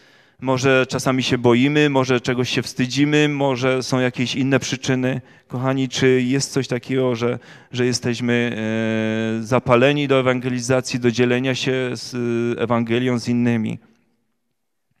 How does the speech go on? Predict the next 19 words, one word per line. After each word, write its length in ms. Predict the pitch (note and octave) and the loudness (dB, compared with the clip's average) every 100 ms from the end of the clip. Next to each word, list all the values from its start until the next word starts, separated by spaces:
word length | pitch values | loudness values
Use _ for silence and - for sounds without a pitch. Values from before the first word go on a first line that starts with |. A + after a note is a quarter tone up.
| _ _ _ | _ _ _
Wczoraj 320 | _ D3+ E3 | _ 2 4
też 180 | D#3 D3+ | 2 0
czytaliśmy 680 | - C#3 C#3 C3+ B2+ C3 B2+ | 0 2 2 2 0 2 2
właśnie, 420 | B2 A#2+ B2+ A#2+ | 2 0 -2 0
e, 160 | A#2+ A#2 - - - A#2 A2+ A2+ A2+ A2+ A2+ A2+ A2 A2 A2 | 0 -2 -8 -18 -4 0 0 2 0 0 0 -2 -2 -2 -4
z 180 | G#2 - | -4 -4
Anią 600 | A#2 A#2 A#2 A2+ A2+ A2+ | 0 0 2 0 0 -4
z 280 | A2 - - | -8 -16 -16
tych 200 | - G2+ | -14 -12
codziennych 500 | - A2 A2 A#2 B2 | -4 0 0 0 -4
przygód 360 | - A2+ A2+ A2 | -4 -4 -2 -6
z 100 | - | -2
Bogiem, 600 | A2+ A2 A2+ A#2 A#2 A#2 - - - - _ | 2 2 0 -2 -2 -8 -14 -20 -20 -20 _
e, 320 | A2+ A2+ A2+ | -2 0 -2
fragment 880 | G#2+ - B2 A#2 A2+ A#2+ A#2 A#2 A2 | -2 2 6 6 2 0 0 -2 -6
z 280 | - - - | -12 -8 0
Mateusza 640 | G#2+ A2+ A2 C#3+ - B2+ | 0 2 2 0 0 -2
dwadzieścia 600 | A2 G#2+ G#2 A#2+ - A2+ | 0 -2 -2 -6 -2 0
osiem. 560 | A2 A#2 - A#2+ A#2+ | 0 -2 -2 -4 -6